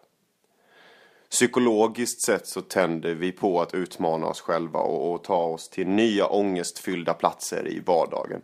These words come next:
Och det är egentligen inte bara fallskärmshoppande, eh, adrenalinjunkies som, som söker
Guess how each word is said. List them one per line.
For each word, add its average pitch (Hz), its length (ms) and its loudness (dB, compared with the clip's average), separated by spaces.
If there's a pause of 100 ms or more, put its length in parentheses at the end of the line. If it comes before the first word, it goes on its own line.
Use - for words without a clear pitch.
(300)
Och 104 220 2
det 107 80 2
är 110 140 4
egentligen 104 420 0
inte 101 140 -2
bara 95 220 4
fallskärmshoppande, 87 1700 0
eh, - 440 -6 (340)
adrenalinjunkies 90 1120 0
som, 87 260 -2
som - 220 -4
söker - 640 -4